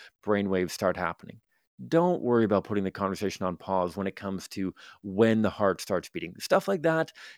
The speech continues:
can get figured out down the road, because at the end of the day, as we've talked about, if brainwaves didn't start until after you were born, so be it. If, if the heartbeat didn't start until after they were born, so be it. But if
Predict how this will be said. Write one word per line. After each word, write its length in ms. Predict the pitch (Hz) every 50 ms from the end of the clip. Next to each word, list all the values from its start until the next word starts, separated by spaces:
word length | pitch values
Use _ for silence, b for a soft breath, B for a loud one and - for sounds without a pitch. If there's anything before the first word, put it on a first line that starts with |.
| B -
can 160 | - 135 131
get 160 | 120 123 104
figured 340 | - - - 131 120 120 104
out 180 | 113 110 110 101
down 200 | 95 104 104 98
the 80 | 92
road, 200 | 98 117 120 104
because 380 | - 113 107 - - 107 98 -
at 100 | 104 -
the 100 | - 98
end 100 | 98 101
of 60 | 95
the 60 | 95
day, 140 | 113 127 113
as 160 | 95 90 -
we've 120 | 101 95 -
talked 300 | - 143 147 135 - -
about, 320 | 87 87 87 85 87 87 _ b b b b b b _ -
if 140 | - 104 -
brainwaves 400 | - 110 107 107 107 104 98 -
didn't 180 | - 107 101 92
start 220 | - - 101 95
until 200 | 95 95 95 95
after 240 | 95 95 - - 95
you 120 | 92 92
were 100 | 92 90
born, 460 | 82 - 95 92 90 90 90 90 85 - B B B B B B B
so 240 | - - - 110 98
be 200 | 87 92 101 90
it. 100 | 76 73 -
If, 400 | 92 95 95 85 - - - - -
if 120 | - 107 -
the 100 | - 87
heartbeat 400 | 85 120 127 117 - 120 113 101
didn't 220 | 113 104 104 92
start 240 | - - 110 98 92
until 180 | 92 98 95
after 260 | 80 95 98 95 - -
they 100 | 95 92
were 100 | 90 85
born, 320 | 85 98 95 92 90 87
so 240 | - - - 90 82
be 200 | 80 117 139 131
it. 180 | 95 90 - - B B B B B B - 107 -
But 180 | - 120 117 117
if 320 | - 127 120 113 - -